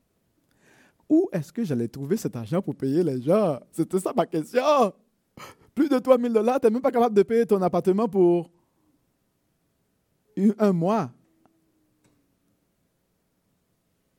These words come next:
J'ai dit au gars, tranquillement, la seule chose que je vais te demander, c'est juste de partir.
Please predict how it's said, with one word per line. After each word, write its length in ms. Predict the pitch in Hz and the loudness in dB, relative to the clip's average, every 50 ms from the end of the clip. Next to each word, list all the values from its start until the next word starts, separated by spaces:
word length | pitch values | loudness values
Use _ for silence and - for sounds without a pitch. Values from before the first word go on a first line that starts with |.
| _ _ _ _ _ _ _ _ _ _ _ _ _ _ _ _ | _ _ _ _ _ _ _ _ _ _ _ _ _ _ _ _
J'ai 140 | - 143 147 | -6 -6 -6
dit 240 | 135 139 147 160 - - - | -4 -2 -4 -4 -4 -6 -10
au 80 | 135 | -8
gars, 260 | 135 123 120 131 135 - _ _ _ _ _ _ _ _ _ _ _ _ _ _ _ _ _ | -6 -6 -6 -6 -8 -12 _ _ _ _ _ _ _ _ _ _ _ _ _ _ _ _ _
tranquillement, 600 | - - 143 156 - 202 190 175 147 139 165 214 - _ _ _ _ _ _ _ _ _ _ _ | -14 -12 -12 -10 -10 -10 -10 -8 -8 -10 -12 -12 -16 _ _ _ _ _ _ _ _ _ _ _
la 120 | _ 131 127 | _ -12 -12
seule 240 | - - 165 190 185 | -8 -6 -6 -6 -6
chose 200 | - 196 185 - | -6 -8 -10 -8
que 80 | - | -6
je 60 | 170 | -6
vais 80 | 165 160 | -6 -6
te 100 | 156 170 | -6 -8
demander, 440 | 160 151 139 123 127 - 113 123 131 | -8 -8 -8 -8 -8 -8 -8 -8 -8
c'est 140 | - 160 139 | -8 -10 -8
juste 200 | 147 156 151 - | -8 -10 -10 -10
de 60 | 135 | -10
partir. 380 | 127 - 123 123 - 117 120 | -10 -10 -14 -14 -14 -16 -16